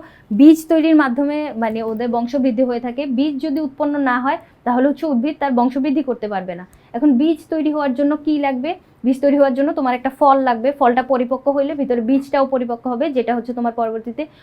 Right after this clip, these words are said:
উদ্ভিদ তৈরি করতে পারবে। এখন ওই ফল যদি তৈরি, উম, করতে চাও, তাহলে হচ্ছে তোমার ওই জায়গায় নিষেক প্রক্রিয়া সম্পন্ন হইতে হবে।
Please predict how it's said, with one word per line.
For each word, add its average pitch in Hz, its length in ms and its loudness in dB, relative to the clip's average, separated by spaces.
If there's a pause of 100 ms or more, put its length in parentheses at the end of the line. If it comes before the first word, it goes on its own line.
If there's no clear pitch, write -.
(120)
উদ্ভিদ 254 340 2 (120)
তৈরি 311 220 2
করতে 240 220 0
পারবে। 185 240 -6
এখন 233 300 -4 (380)
ওই 233 140 2
ফল 302 300 0
যদি 320 220 -2
তৈরি, 294 260 -4 (140)
উম, 208 380 -12
করতে 277 260 4
চাও, 277 180 0
তাহলে 247 340 -2
হচ্ছে 262 220 -2
তোমার 254 220 0
ওই 247 80 0
জায়গায় 247 220 0
নিষেক 311 300 0
প্রক্রিয়া 285 300 -2
সম্পন্ন 254 380 -2
হইতে 240 200 -4
হবে। 226 180 -2